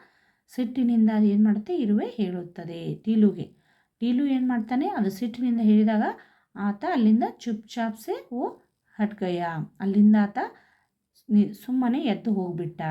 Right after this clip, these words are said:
ಟೀಲು. ಥೋಡಿ ದೇರ್ ಬಾದ್ ಟೀಲು ವಹಾ ಗಯಾ, ಉಸ್ನೆ ದೇಖಾ ಕಿ ದಾಲ್ ಅಪ್ನಿ ಜಗಹ ಪರ್ ನಹಿ. ಸ್ವಲ್ಪ ಸಮಯದ ನಂತರ ಟೀಲು ಮತ್ತೆ ಅದೇ ಜಾಗಕ್ಕೆ ಬರ್ತಾನೆ.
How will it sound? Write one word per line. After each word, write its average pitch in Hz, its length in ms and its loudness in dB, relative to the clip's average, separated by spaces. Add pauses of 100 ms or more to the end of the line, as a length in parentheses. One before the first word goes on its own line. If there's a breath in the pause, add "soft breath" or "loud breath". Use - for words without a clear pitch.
(160)
ಟೀಲು. 175 540 -8 (1600)
ಥೋಡಿ 285 440 -2
ದೇರ್ 262 200 2
ಬಾದ್ 233 420 0 (280)
ಟೀಲು 277 420 -2
ವಹಾ 214 300 -2
ಗಯಾ, 214 460 2 (720)
ಉಸ್ನೆ 277 420 -4
ದೇಖಾ 220 400 0
ಕಿ 254 300 -4
ದಾಲ್ 208 400 -2
ಅಪ್ನಿ 247 320 -2
ಜಗಹ 202 280 -2 (120)
ಪರ್ 294 260 -6
ನಹಿ. 302 420 0 (680)
ಸ್ವಲ್ಪ 349 420 -2
ಸಮಯದ 277 500 -2
ನಂತರ 240 420 0 (640 soft breath)
ಟೀಲು 262 320 0
ಮತ್ತೆ 214 480 2 (640)
ಅದೇ 214 280 0
ಜಾಗಕ್ಕೆ 208 500 -4
ಬರ್ತಾನೆ. 302 520 -2